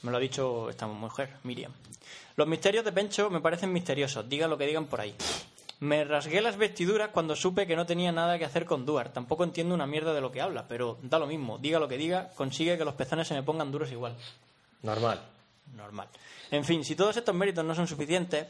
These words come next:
Speaker 1: es que no lo merezco y punto. Me lo curraré un poco más y os volveré a enviar otro correo más adelante con los méritos nuevos. Gracias por atenderme y recuerdos a Paco.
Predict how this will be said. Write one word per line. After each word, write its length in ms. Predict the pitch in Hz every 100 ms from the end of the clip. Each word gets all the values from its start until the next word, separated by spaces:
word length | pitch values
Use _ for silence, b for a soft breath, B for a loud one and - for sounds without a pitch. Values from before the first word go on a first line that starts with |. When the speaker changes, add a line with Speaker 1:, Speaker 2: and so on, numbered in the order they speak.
| -
Speaker 1:
es 100 | 156
que 120 | 175
no 80 | 165
lo 80 | 151
merezco 300 | 143 160 180
y 40 |
punto. 360 | 160 143 135 110
Me 140 | 113
lo 120 | 110
curraré 300 | 123 120 127
un 80 | 156
poco 200 | 139 135
más 200 | 165 202
y 40 | 180
os 80 |
volveré 300 | 139 123 127
a 20 | 143
enviar 260 | 135 139
otro 180 | 139 131
correo 280 | 131 156 175
más 160 | 143
adelante 360 | 135 135 165 185
con 120 | 151
los 80 | 131
méritos 260 | 139 139 113
nuevos. 300 | 120 101 - - B B B B 151
Gracias 300 | 165 165 143
por 240 | 143 135 135
atenderme 500 | 135 131 170 196 196
y 20 |
recuerdos 400 | 143 151 170 143
a 80 | 131
Paco. 240 | 120